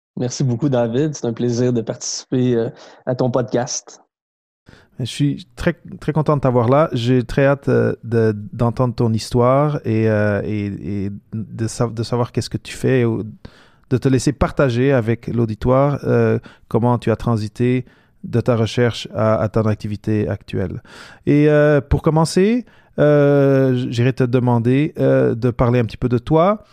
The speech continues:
Speaker 2: Donc, euh, comment tu t'es, comment, comment tu as, euh, cheminé, euh, du, du cô-, tout, de tout ton côté académique, euh, et jusqu'à aujourd'hui ?
Speaker 1: En fait, je dirais que cette, cet appel-là pour la, la pratique,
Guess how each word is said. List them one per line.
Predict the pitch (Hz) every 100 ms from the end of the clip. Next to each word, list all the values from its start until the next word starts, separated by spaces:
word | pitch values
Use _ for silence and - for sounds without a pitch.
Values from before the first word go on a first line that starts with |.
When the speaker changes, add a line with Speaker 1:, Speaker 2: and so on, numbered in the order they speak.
| _ _ _ -
Speaker 2:
Donc, | 131 135 -
euh, | 127 120 - _ _ _ _ _ _
comment | - 131 139
tu | -
t'es, | - 135 131 123
comment, | 131 135 123 _ - - -
comment | 139 151 170 175 -
tu | - 135
as, | 135 131
euh, | 120 117 113 110
cheminé, | - 143 135 135 143 160 - _ _ -
euh, | 120 117 113
du, | 113 -
du | 156 120
cô-, | 135 - 240 156 - -
tout, | 143
de | 139 131
tout | - 160
ton | 151
côté | 127 139 139 139
académique, | 127 110 120 117 123 156 - - -
euh, | 127 123 117 117
et | 110 107 107
jusqu'à | 104 113 - 107
aujourd'hui ? | 113 101 98 - _ _ _ _ _ _ _ _ _ _ _ _ _ _ _ _
Speaker 1:
En | 135 127
fait, | - 165
je | 131
dirais | 120 123 127 135
que | 139 123 123
cette, | 120 - 143 127 - 151 131
cet | - 135 - 143
appel-là | 143 - 143 135 123 131 143
pour | 139 - 123
la, | 123 123 120
la | 123 123
pratique, | - 131 135 - 160